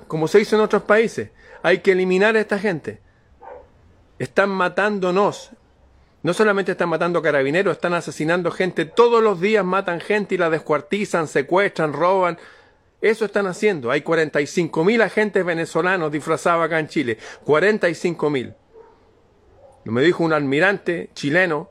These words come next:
en una conferencia que di. Pueden buscar las cifras, están ahí, son públicas, hay un montón de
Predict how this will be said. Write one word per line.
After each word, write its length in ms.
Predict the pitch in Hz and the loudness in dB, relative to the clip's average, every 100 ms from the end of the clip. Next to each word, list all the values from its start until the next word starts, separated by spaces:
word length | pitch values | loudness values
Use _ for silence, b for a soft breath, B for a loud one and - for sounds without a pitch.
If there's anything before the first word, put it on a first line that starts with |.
| - | -4
en 120 | 143 | 0
una 160 | 156 147 | 2 2
conferencia 560 | 139 147 156 143 131 | 2 2 0 0 -4
que 120 | 135 | -4
di. 140 | 117 - b b - | -6 -10 b b 0
Pueden 280 | 214 220 180 | 2 4 2
buscar 360 | 185 - 240 | 0 0 -2
las 180 | 208 180 | -2 -4
cifras, 320 | 233 190 185 | -6 -2 -4
están 220 | 190 202 | -2 0
ahí, 260 | 196 226 165 | 2 0 0
son 200 | - 160 | -2 -4
públicas, 460 | - 226 185 147 170 | 0 2 4 4 2
hay 80 | |
un 100 | 175 | 2
montón 420 | 165 143 - 208 185 | 0 0 2 2 2
de 160 | 160 | -2